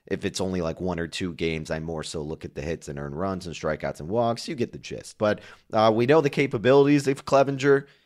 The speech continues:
We don't know what to expect still this early from him returning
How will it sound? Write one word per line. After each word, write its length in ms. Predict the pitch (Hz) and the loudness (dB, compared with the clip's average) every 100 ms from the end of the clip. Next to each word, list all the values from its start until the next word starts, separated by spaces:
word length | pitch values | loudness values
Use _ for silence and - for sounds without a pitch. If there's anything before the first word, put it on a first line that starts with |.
| _ | _
We 100 | - | -10
don't 300 | 104 85 127 | -4 4 4
know 100 | 120 | 4
what 200 | 110 110 | 0 0
to 140 | - 110 | -2 -6
expect 460 | - - 113 101 | -6 0 2 2
still 300 | - 113 101 | 0 0 0
this 280 | 80 107 - - | 2 -2 -2 -2
early 360 | 107 110 95 92 | 2 2 2 -2
from 220 | 95 92 | -4 -2
him 320 | 110 95 87 - _ _ | -2 -2 -4 -12 _ _
returning 720 | 90 95 - - 147 123 87 | -4 -4 -4 2 4 4 0